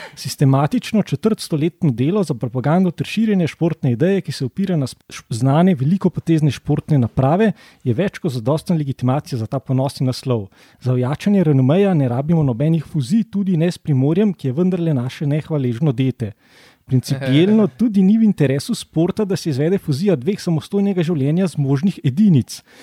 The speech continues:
Speaker 1: Kvaliteta športa raste sporedno s kvantiteto, ki bi bila v danem primeru znatno okrnjena.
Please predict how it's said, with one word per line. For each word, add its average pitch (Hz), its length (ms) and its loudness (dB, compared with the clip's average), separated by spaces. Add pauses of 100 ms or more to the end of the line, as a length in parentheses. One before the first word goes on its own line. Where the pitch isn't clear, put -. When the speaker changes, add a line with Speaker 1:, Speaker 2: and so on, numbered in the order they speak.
(140)
Speaker 1:
Kvaliteta 165 520 -2
športa 170 560 -2
raste 156 340 -2
sporedno 175 520 0
s - 100 -4
kvantiteto, 190 720 -2
ki 185 160 -6
bi 160 60 -4 (160)
bila 147 180 0
v 175 80 0
danem 147 300 2
primeru 160 500 0
znatno 135 600 -2
okrnjena. 127 640 0